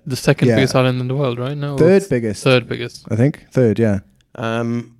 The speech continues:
Speaker 2: Maybe.
Speaker 3: do, do you, does it qualify as Southeast Asia still,
Speaker 2: It's
Speaker 3: do you think?
Speaker 2: Melanesia, you know.
Speaker 3: Melanesia, okay.
Speaker 2: Melanesia. Which is apparently its own thing. I never heard of it
Speaker 3: Mm.
Speaker 2: until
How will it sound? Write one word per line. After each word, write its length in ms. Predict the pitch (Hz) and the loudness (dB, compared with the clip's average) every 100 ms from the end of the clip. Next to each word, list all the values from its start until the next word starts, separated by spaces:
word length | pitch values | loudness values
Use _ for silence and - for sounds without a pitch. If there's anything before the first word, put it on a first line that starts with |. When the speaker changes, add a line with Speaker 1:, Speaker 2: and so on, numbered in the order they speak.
| _ _ - | _ _ -4
Speaker 2:
Maybe. 120 | 104 | 2
Speaker 3:
do, 160 | 175 - | 4 4
do 120 | 202 | 0
you, 100 | - | -2
does 220 | 190 180 | 0 0
it 120 | 190 | 0
qualify 500 | - 156 147 143 139 | 0 2 2 2 0
as 100 | 127 - | 0 -2
Southeast 420 | 120 120 120 127 | -6 -6 -6 0
Asia 460 | 131 120 104 90 _ - | 0 -2 -8 -14 _ -14
still, 280 | - 101 87 | -10 -8 -8
Speaker 2:
It's 60 | |
Speaker 3:
do 60 | 85 | -12
you 120 | - - | -14 0
think? 40 | 143 | 4
Speaker 2:
Melanesia, 760 | 156 147 151 160 147 135 104 - | 4 4 4 4 4 2 0 0
you 60 | 123 | 0
know. 160 | 113 104 | 2 0
Speaker 3:
Melanesia, 680 | 110 113 110 98 110 - - | -8 -8 -8 -10 -14 -14 -6
okay. 80 | 117 | 0
Speaker 2:
Melanesia. 640 | 120 120 123 117 107 95 - - _ _ _ _ _ _ _ _ - | 2 4 4 4 0 -2 -10 -20 _ _ _ _ _ _ _ _ -14
Which 100 | 113 | -8
is 40 | |
apparently 340 | 107 117 110 101 | 0 2 4 2
its 120 | 104 | 0
own 120 | 101 | 0
thing. 300 | 104 85 82 _ | -2 -4 -6 _
I 80 | 107 | -2
never 200 | 107 101 | 0 2
heard 140 | 92 87 | 0 -2
of 60 | |
it 120 | 80 - | -4 -8
Speaker 3:
Mm. 100 | 80 | -10
Speaker 2:
until 420 | 117 87 87 | -4 -2 -2